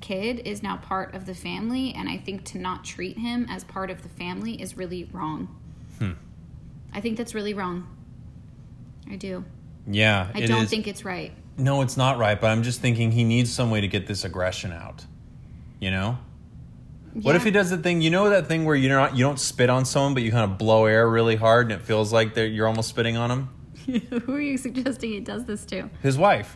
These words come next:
Speaker 1: Oh, okay. <laughs> I think you
Speaker 2: He's
Speaker 1: meant the kid.
Speaker 2: I'm not
Speaker 1: I was like, "Wait,
Speaker 2: I'm not saying
Speaker 1: this
Speaker 2: he
Speaker 1: is
Speaker 2: spits on
Speaker 1: horrible."
Speaker 2: her, but I'm just saying that from time to time,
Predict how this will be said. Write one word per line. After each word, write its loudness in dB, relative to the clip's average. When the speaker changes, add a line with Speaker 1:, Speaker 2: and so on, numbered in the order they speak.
Speaker 1:
Oh, 6
okay. 0
<laughs> -
I 6
think -2
you 0
Speaker 2:
He's 6
Speaker 1:
meant 2
the -2
kid. -2
Speaker 2:
I'm 8
not 12
Speaker 1:
I 6
was 4
like, 4
"Wait, 4
Speaker 2:
I'm 6
not 8
saying 4
Speaker 1:
this 6
Speaker 2:
he 4
Speaker 1:
is 10
Speaker 2:
spits 8
on 8
Speaker 1:
horrible." 6
Speaker 2:
her, 4
but 4
I'm 4
just 2
saying 4
that 0
from 0
time 4
to 2
time, 2